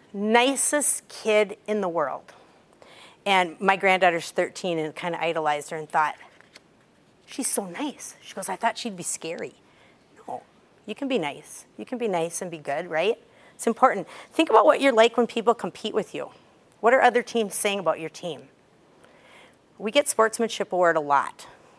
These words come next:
<laughs> My, my daughter's father-in-law thinks that's like in other sports, it's like the loser award. <laughs> So he makes fun of it for us for it. It's like, "Oh, it's kind of the loser award." I go, "No, it's not in dance. It's like how you treat other people."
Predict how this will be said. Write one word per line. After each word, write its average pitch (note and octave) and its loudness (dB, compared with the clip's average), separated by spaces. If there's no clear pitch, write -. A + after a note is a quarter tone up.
<laughs> - -10
My, F3+ 2
my F3+ 4
daughter's F3+ 4
father-in-law E3 4
thinks - -6
that's D#3 2
like D#3+ 0
in F#3+ 0
other F3 2
sports, E3 0
it's E3 -4
like E3 0
the E3+ 0
loser D#3+ -2
award. G3 4
<laughs> - -18
So - -8
he G4 6
makes - 4
fun B3 4
of B3+ 6
it C#4 6
for - 4
us G#3+ 4
for A#3 4
it. B3+ 4
It's - -14
like, A#3+ 4
"Oh, B3 8
it's - -18
kind A3 4
of A3 2
the A3 2
loser G#3+ 0
award." F3+ 6
I G#3 6
go, G3 6
"No, C4+ 6
it's G#3+ -2
not A#3 4
in F3 -2
dance. C#3+ -8
It's - -4
like A3 4
how A3 4
you G#3 0
treat G#3+ -4
other E3 -2
people." - -8